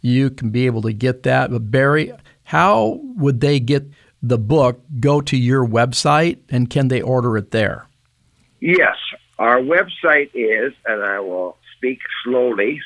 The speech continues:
Speaker 2: so you can write it down. It's called Growth, G R O W T H, Partner, P A R T N E R, networks, plural, dot com. And on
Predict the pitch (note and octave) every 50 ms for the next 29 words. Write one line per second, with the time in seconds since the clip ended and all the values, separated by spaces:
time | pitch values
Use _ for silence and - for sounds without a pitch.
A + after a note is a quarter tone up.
0 | - G#2+ G2+ G2 F#2+ G2+ G#2 G2 - A2+ A2 A2+ G2+ G2 G#2+ G2+ B2 B2 A2 G2
1 | A2 G#2 G#2 G2+ G#2 G#2 - _ - F#2 F#2+ - - - - A2 G#2+ G#2+ G2+ G2+
2 | G#2 - - G#2 G#2+ A#2 D#3 D#3+ C#3+ C#3 E3 E3 E3+ - - _ - - A2+ A2+
3 | C#3+ D#3 D3+ - - A#2 A#2 A#2 A#2+ A#2+ - A#2 A#2+ B2 C3+ B2 G2 C3 B2 A#2+
4 | A2 A#2 A#2+ A#2+ A#2 - - C#3 B2+ C3+ - A#2 G#2 A2+ C#3 - - - - -
5 | - - _ _ _ _ _ _ _ _ _ _ _ _ _ _ _ - - F3
6 | F3 D#3 - C3 B2 A2 B2 D3 C3+ _ _ - - C3+ D3+ D#3+ - - C3 B2+
7 | C3 B2 - A#2 A#2 A2 A2+ A2+ A2 - - _ _ _ _ _ _ _ _ _
8 | _ _ _ _ _ _ _ - - C3 B2+ B2 C3+ C3 - - C3+ C3 C3+ C3+
9 | C3 C3+ C3 B2+ A#2+ A2+ A2 G2+ G2 G2+ A2+ C3+ C3 _ _ _ _ _ - B2+
10 | D#3 E3+ - - C#3+ D3 D3 D#3 - - - B2+ - - - - - - _ _
11 | _ _ _ _ - - - D#3 D3 C#3 B2 G#2+ G#2 G#2+ C3+ B2+ - _ _ _
12 | _ _ _ _ _ _ - A#2 A#2 A2+ - - - E3+ F3 D#3 A#2 - _ _
13 | _ _ _ _ _ _ _ - - - - - - - - - - - - A#2+
14 | B2+ C#3+ C#3+ E3 G3+ A#3 B3+ B3+ A#3+ A3 G#3